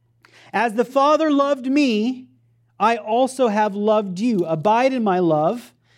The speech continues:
If you keep my commandments, you will abide in my love, just as I have kept my Father's commandments and abide in his love."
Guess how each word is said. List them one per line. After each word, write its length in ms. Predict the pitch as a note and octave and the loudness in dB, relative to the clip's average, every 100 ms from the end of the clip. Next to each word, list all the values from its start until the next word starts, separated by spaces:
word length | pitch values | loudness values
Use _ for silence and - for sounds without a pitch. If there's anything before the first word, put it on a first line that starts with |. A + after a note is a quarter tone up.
| _ - | _ -4
If 200 | G3 A3 | -2 -4
you 100 | A3+ | -6
keep 300 | - B3 A3 | -6 -6 -4
my 180 | A3+ | -6
commandments, 800 | A3 A3 G#3 A#3 B3 G3 G3+ G3+ | -6 -6 -4 -4 -2 -2 -2 -4
you 80 | G#3 | -2
will 180 | G#3 G#3+ | 0 0
abide 400 | G3+ F#3 F#3+ G3 | 2 2 2 0
in 100 | G#3 | -2
my 140 | G#3 | -4
love, 320 | A3 F3+ F3+ E3 | -2 0 -2 -4
just 240 | G3+ G3+ | -8 -8
as 120 | G#3+ | -6
I 140 | G#3+ G3+ | -2 -2
have 160 | G3+ | -4
kept 220 | - G3 | -8 -10
my 180 | F#3+ G3 | -8 -10
Father's 460 | F#3+ A3+ A#3+ A#3+ A3+ | -6 -4 -2 -4 -6
commandments 460 | F3+ D#3+ E3 F3 | -8 -6 -4 -6
and 160 | F3+ F3 | -6 -8
abide 720 | F#3 C#3 D3+ D#3 E3 F#3+ F#3+ _ _ _ _ | -6 -4 -2 -2 -2 -4 -8 _ _ _ _
in 140 | F#3+ G#3+ | -4 -2
his 320 | B3+ D#4+ A#3 | 0 0 0
love." 500 | F3+ C#3 C#3 C3+ | -4 -4 -8 -16